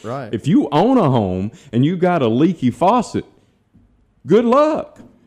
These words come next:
Speaker 1: Yeah.
Speaker 2: <laughs> Huh?
Speaker 1: Yeah. <laughs> It's, yeah.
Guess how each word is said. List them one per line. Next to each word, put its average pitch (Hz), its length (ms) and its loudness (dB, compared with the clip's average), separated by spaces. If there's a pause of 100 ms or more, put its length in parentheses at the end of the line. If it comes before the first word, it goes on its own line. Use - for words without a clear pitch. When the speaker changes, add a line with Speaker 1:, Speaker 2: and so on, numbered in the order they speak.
(160)
Speaker 1:
Yeah. 120 400 -8
Speaker 2:
<laughs> - 40 -20 (420)
Huh? 240 360 0
Speaker 1:
Yeah. 170 220 -2 (100)
<laughs> 143 100 -14 (600)
It's, - 240 -12 (460)
yeah. 123 220 -8